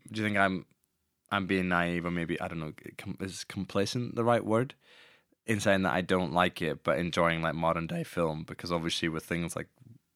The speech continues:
especially with Alfred, Alfred Hitchcock, like, a lot of, like, films that I love nowadays, and what Anne has touched on early on in the podcast about, it's, like, m-, been worked into a lot of movie and T V that he watches now. Do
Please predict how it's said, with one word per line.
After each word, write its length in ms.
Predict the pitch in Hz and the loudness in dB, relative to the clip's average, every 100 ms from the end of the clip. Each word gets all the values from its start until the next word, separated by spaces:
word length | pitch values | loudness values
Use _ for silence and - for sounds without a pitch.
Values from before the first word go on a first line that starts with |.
| - | -14
especially 380 | 107 104 - 90 | 4 4 4 4
with 60 | 90 | 4
Alfred, 240 | - - - | 4 -4 0
Alfred 240 | 90 90 | 0 0
Hitchcock, 420 | 92 80 - 78 - | -4 -4 0 -2 -2
like, 120 | - | -4
a 40 | |
lot 240 | 90 87 85 | 2 4 4
of, 120 | 80 | 2
like, 140 | 82 | -2
films 320 | - 85 85 80 | -2 -2 -2 -4
that 80 | - | 2
I 100 | 87 | 2
love 260 | 82 78 - | 2 -2 -4
nowadays, 920 | 82 90 82 82 - - - - - | 2 2 2 -2 -6 -8 -10 -12 -8
and 220 | 87 85 | -4 -2
what 140 | 80 76 | -2 0
Anne 200 | 82 78 | -2 -2
has 140 | 87 - | -8 -6
touched 320 | - - - | -6 -4 -2
on 260 | 80 80 - _ | -2 -4 -12 _
early 180 | 87 80 | -4 -2
on 160 | 78 78 | -2 -4
in 60 | |
the 80 | 80 | -6
podcast 480 | - 80 - - - | -4 -4 -4 -10 -10
about, 260 | - 80 - - - - _ _ _ - | -4 -4 -4 -16 -20 -20 _ _ _ -12
it's, 160 | - - - | -12 -12 -2
like, 180 | 76 - - | -2 -2 -12
m-, 160 | - - _ - _ | -14 -14 _ -20 _
been 420 | 87 85 80 78 - _ - | -2 -2 -2 -6 -10 _ -4
worked 300 | 92 87 90 | -2 0 0
into 300 | 85 - 82 | -2 0 2
a 20 | |
lot 180 | 80 85 | 2 0
of 200 | 87 92 | -4 -4
movie 340 | 87 80 82 | -4 -2 -4
and 120 | 80 | -4
T 180 | - 82 | -4 -4
V 160 | 80 80 | -4 -6
that 140 | 76 | -6
he 140 | 85 | -4
watches 380 | 80 80 - 80 | -2 -2 -2 -6
now. 240 | 80 80 | -2 -2
Do 60 | 82 | -4